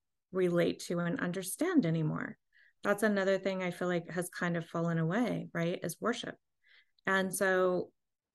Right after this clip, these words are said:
that typically will help put you in what I refer to as the quantum slipstream. And the more you can hold that,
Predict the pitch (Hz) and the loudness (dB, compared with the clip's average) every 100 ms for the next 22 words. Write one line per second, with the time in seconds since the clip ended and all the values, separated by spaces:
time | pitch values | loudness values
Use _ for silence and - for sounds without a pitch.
0 | _ _ _ _ _ _ _ _ - 165 | _ _ _ _ _ _ _ _ -6 0
1 | 190 214 - - 240 254 214 190 185 180 | 4 4 4 -2 0 0 2 0 0 -2
2 | 185 185 - - 180 170 170 165 160 160 | -4 -4 -4 0 2 2 2 2 2 0
3 | 156 160 156 - 160 156 - 156 156 156 | 0 -2 -4 -2 -2 -2 -4 -6 -4 -2
4 | 160 151 - - - - - - - _ | -2 -4 -4 -8 -8 -10 -8 -10 -16 _
5 | _ _ _ _ _ _ _ _ - 196 | _ _ _ _ _ _ _ _ -2 2
6 | 202 240 285 277 208 - 269 277 175 160 | 4 6 6 4 0 2 2 2 2 2
7 | 165 | 0